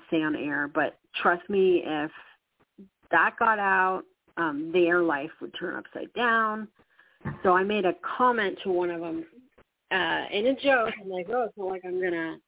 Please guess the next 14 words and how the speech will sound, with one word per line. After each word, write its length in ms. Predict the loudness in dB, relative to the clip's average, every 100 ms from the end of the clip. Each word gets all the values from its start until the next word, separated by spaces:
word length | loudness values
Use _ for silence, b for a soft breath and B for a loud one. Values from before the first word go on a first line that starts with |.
| -20 -20 _ _ _ -2
call 240 | 0 2
X 180 | -2 -8 0
Y 240 | 0 2 0
Z." 380 | 0 0 -2 -6 _ _ _ -20 _ _ _ -20 _ 0
And 420 | 2 4 2 2 4
they 180 | 2 0 -2
freaked 400 | 4 6 4 2
out 280 | 0 0 -4
because 240 | -8 -4
they 80 | 0
have 140 | 0 0
a 40 |
lot 220 | -2 -2
more 240 | -2 -4